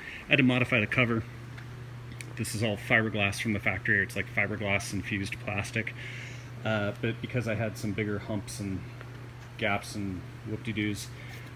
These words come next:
um, I had to make some fiberglass adjustments to it, and it's kinda taped together for now. But anyway, that goes on top of that. And then the whole thing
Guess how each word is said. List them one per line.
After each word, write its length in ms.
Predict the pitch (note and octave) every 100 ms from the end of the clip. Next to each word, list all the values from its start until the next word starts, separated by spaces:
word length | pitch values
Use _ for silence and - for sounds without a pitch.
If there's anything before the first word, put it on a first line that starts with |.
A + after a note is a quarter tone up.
| -
um, 340 | G2+ G2 F#2 F2 - - - - -
I 40 |
had 160 | F#2 A2+
to 80 | F#2+ - - - - - -
make 140 | A2+ G#2+
some 140 | A2+
fiberglass 720 | G2+ G#2+ G#2 G2 F#2+ G2 -
adjustments 680 | - G2 G#2+ G#2+ - G2+ -
to 180 | - A#2
it, 80 | D3+ - - -
and 240 | A2+ A2+
it's 140 | A2+ -
kinda 180 | - G#2
taped 360 | - A#2+ - -
together 300 | - G#2 A#2
for 120 | -
now. 200 | G2+ B2+ - - - -
But 100 | -
anyway, 160 | A#2+ G2
that 220 | G#2+ C3
goes 360 | B2+ A#2+ A#2 - - - -
on 140 | A2
top 260 | A2+ G#2 A#2 - - -
of 120 | F#2+
that. 340 | G#2 B2+ - - - - - - - - - -
And 120 | A2
then 220 | A2+ A2+
the 100 | A2
whole 180 | A2 C#3
thing 460 | - E3 D3 C3+